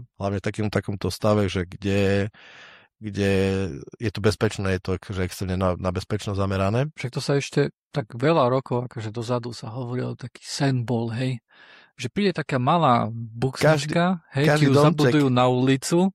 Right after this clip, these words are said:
Speaker 2: hej, a
Speaker 1: Áno.
Speaker 2: celá, a všetky domčeky budú tam mať tridsať rokov z toho elektrínu a potom prídu, to vykopú,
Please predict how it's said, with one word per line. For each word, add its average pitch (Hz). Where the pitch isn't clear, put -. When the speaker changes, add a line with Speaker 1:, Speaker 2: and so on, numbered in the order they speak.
Speaker 2:
hej, 151
a 120
Speaker 1:
Áno. 117
Speaker 2:
celá, 143
a 127
všetky -
domčeky 123
budú 117
tam 113
mať 120
tridsať 113
rokov 110
z -
toho 113
elektrínu 120
a 107
potom 113
prídu, 143
to 117
vykopú, 131